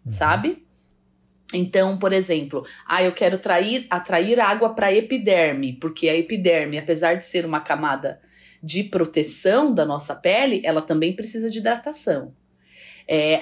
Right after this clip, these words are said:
Speaker 2: então, eu coloco um peso molecular maior, porque ele tem que ficar na parte superior, né? Porque a epiderme é a primeira camada. Então, ele não precisa ser tão pequenininho, tão leve,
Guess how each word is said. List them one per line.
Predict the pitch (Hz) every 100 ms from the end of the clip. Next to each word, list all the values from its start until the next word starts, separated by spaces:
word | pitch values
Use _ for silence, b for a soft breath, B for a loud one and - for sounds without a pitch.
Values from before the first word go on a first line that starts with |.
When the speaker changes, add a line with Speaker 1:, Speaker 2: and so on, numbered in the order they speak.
| 175
Speaker 2:
então, | 170 165
eu | 170
coloco | 170 180 170 196
um |
peso | 185 175 185
molecular | 180 175 170 185 160
maior, | 170 202 254 196 180 151 135 -
porque | 156 160
ele | 156
tem | 165
que | 165
ficar | - - 165
na | 170
parte | 175 170 -
superior, | 202 220 196 233 202 185 151 139
né? | 151
Porque | 208 170 -
a |
epiderme | 170 196 170 170 196
é |
a | 208
primeira | 220 214 220
camada. | 220 247 190 143 135 - B B
Então, | 175 165 196
ele | 226
não | 233
precisa | 226 233 240
ser | 269 262 240
tão | - 226
pequenininho, | 220 214 220 208 190 185 175 156 147
tão | 165 190
leve, | 180 143 139 - 135